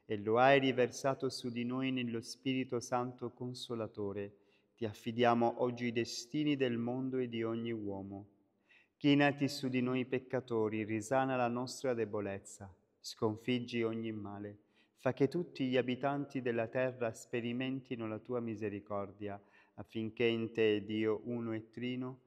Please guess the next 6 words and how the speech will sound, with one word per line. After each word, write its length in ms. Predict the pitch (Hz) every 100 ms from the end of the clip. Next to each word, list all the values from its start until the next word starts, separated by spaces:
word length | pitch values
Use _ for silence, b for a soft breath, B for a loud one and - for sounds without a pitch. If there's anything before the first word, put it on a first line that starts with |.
| b b _
trovino 500 | 123 135 127 127 123
sempre 500 | - 117 117 120 117
la 120 | 113
fonte 520 | - 113 110 110 113
della 300 | 104 101 107
speranza. 920 | 104 - 113 104 90 92 92 - 95